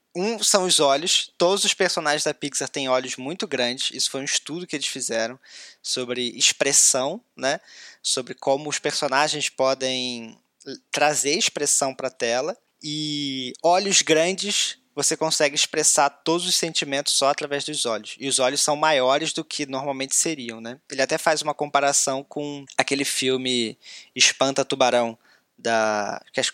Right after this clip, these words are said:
que eu acho que é da DreamWorks, né? Que também é uma história no fundo do mar, que saiu no mesmo período, e a, a diferença de sucesso, assim, foi,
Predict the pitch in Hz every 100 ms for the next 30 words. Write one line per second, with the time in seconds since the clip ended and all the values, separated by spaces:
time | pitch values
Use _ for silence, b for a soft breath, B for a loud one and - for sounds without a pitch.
0 | _ - 127 123 - 120 113 123 120 120
1 | 120 - 120 120 139 b b - 147 -
2 | 135 139 156 151 147 - 143 147 139 135
3 | - 139 127 151 131 147 139 127 - 143
4 | 143 135 135 131 139 139 160 151 127 135
5 | 156 135 120 120 127 131 - 123 123 -
6 | 131 - - 165 131 139 160 - 151 139
7 | 127 - - - 143 143 165 123 - 139
8 | 147 - 135 143 139